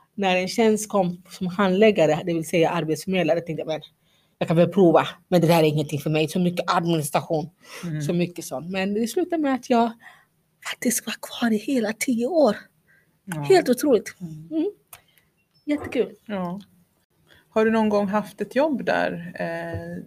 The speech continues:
Speaker 2: där du känt att du inte varit bra då?
Speaker 1: Mm. Jag har haft två jobb i mitt liv där jag har mått psykiskt dåligt av jobbet, typ.
Speaker 2: Mm.
Speaker 1: Att det vill säga att jag har mått så dåligt för det går inte ihop med den personen jag är.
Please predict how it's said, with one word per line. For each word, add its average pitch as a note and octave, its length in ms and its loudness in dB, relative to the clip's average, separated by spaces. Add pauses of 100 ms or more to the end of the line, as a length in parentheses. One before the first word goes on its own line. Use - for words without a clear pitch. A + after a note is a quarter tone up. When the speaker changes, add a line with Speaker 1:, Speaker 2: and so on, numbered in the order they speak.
(120)
Speaker 2:
där E3+ 100 0
du E3+ 80 -6
känt E3 240 -4
att E3+ 80 -6
du E3+ 60 -4
inte F#3 340 -2
varit F4 200 -6
bra - 240 -10
då? F3 140 -4
Speaker 1:
Mm. G3 260 6 (1500)
Jag A#3+ 200 6
har C#4 100 2
haft A#3 280 -2
två B3 200 4
jobb F#3 180 2
i E3+ 40 -2
mitt E3 220 -6
liv D#3 220 -2 (1160)
där F#3 100 0
jag F3+ 80 2
har F3 60 2
mått E3+ 240 0
psykiskt - 420 -6
dåligt G3+ 240 2
av D#3+ 120 2
jobbet, D#3+ 260 0
typ. D3+ 180 -10 (400)
Speaker 2:
Mm. E3 240 -4
Speaker 1:
Att G3 60 -4
det G#3+ 80 4
vill G#3 100 2
säga G#3 240 6
att G3 100 0
jag G#3 80 2
har G#3 120 -4
mått A3 240 -2
så A#3+ 80 -4
dåligt A3+ 520 2
för G#3+ 100 -2
det G#3+ 100 -2
går A#3+ 220 4
inte A#3 200 2
ihop A#3 240 0
med G3+ 140 2
den G3 200 0
personen G3 420 0
jag F#3+ 180 -2
är. D#3 280 -4